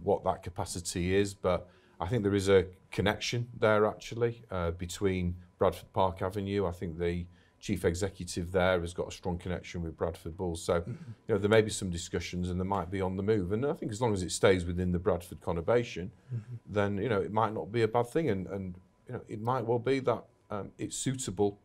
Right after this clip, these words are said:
Speaker 1: for Championship, but we don't know.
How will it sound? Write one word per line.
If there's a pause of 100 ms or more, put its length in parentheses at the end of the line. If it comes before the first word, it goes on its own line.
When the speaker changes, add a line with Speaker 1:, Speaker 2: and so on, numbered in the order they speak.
(360)
Speaker 1:
for
Championship, (180)
but
we
don't
know.